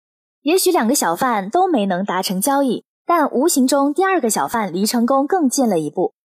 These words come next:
因为在他开始吆喝的时候，消费者确实会思考自己是否需要买水果，也就是说，他的吆喝进入了消费者的大脑，并唤起了消费者的思考和欲望。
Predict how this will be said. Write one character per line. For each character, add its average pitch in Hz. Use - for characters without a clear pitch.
因 320
为 269
在 302
他 277
开 302
始 233
吆 277
喝 294
的 190
时 170
候， 165
消 349
费 381
者 -
确 381
实 -
会 277
思 285
考 233
自 403
己 175
是 -
否 143
需 -
要 285
买 175
水 170
果， -
也 220
就 302
是 247
说， 254
他 285
的 285
吆 302
喝 202
进 294
入 247
了 190
消 311
费 339
者 160
的 180
大 311
脑， 170
并 302
唤 339
起 -
了 160
消 294
费 302
者 190
的 -
思 -
考 -
和 190
欲 320
望。 180